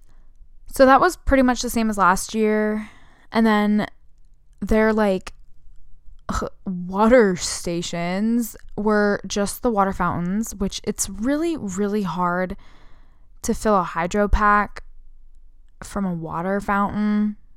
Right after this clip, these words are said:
If you've ever done that, you understand that you literally get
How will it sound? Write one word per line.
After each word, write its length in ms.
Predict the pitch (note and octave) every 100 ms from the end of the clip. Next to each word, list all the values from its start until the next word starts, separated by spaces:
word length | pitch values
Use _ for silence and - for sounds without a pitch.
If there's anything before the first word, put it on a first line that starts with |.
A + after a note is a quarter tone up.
| - - - - -
If 120 | - G#3
you've 140 | G3+
ever 220 | G#3+ A3
done 300 | G3+ F3 F3+
that, 380 | G3+ G#3+ A3+ - - - - -
you 160 | F#3 G3
understand 800 | G3+ G3 - - F3 F3 F#3 G3+
that 120 | F#3
you 160 | F#3+ F#3
literally 540 | F3 F3+ F#3 F#3+ G3
get 240 | F3+ E3+